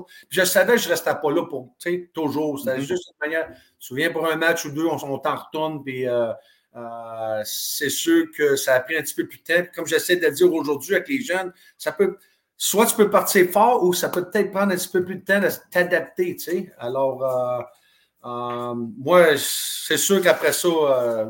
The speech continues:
Speaker 1: le reste, tu sais, c'est, ça s'est bien passé, là. Euh, on était, j'étais pas le seul Québécois. C'est ça que j'ai bien
Speaker 2: Ouais.
Speaker 1: aimé là-dessus. On était une douzaine Québécois. On avait dix à, à Fredericton, euh, qui venaient tous de la ligne junior,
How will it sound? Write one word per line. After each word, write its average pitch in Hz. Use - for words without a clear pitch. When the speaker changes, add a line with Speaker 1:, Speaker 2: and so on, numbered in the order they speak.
Speaker 1:
le 123
reste, -
tu 156
sais, 127
c'est, -
ça 127
s'est 131
bien 139
passé, 127
là. 110
Euh, 120
on 131
était, 151
j'étais -
pas 185
le 180
seul 190
Québécois. 165
C'est 147
ça 180
que 170
j'ai 160
bien 156
Speaker 2:
Ouais. 151
Speaker 1:
aimé 156
là-dessus. 160
On 202
était 156
une 147
douzaine 160
Québécois. 160
On 160
avait 147
dix 131
à, 139
à 127
Fredericton, 175
euh, 120
qui 135
venaient 135
tous 180
de 151
la 135
ligne 143
junior, 143